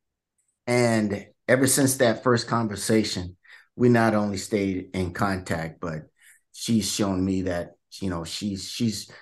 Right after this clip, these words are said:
she's a down young lady, boy. I mean, she, she, she's deep. And when I decided that this is the woman for me, uh, I decided because I felt that there was a need.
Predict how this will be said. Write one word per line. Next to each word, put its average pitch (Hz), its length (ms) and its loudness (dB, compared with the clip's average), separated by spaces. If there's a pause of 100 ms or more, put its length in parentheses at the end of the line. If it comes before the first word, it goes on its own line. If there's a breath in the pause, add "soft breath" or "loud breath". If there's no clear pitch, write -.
she's 123 240 0
a 104 60 0
down 110 560 2
young 107 220 0
lady, 95 300 -2
boy. 87 240 -6
I 90 220 -6
mean, 87 200 -6
she, 104 240 -6 (100)
she, - 200 -10
she's 127 340 0
deep. 123 420 4
And 92 260 -8 (100)
when 104 300 -2
I 147 200 4
decided 107 840 0 (840)
that 90 500 -4
this 117 340 2
is 113 180 -2
the 101 100 -2
woman 101 400 0
for 87 200 -8
me, 90 640 -4 (720)
uh, 92 260 -2
I 139 160 2
decided 113 680 0
because 101 480 -4 (160)
I 156 180 4
felt - 640 0 (400 loud breath)
that 98 240 -2
there 113 140 4
was 113 200 2
a 92 80 0
need. 98 640 0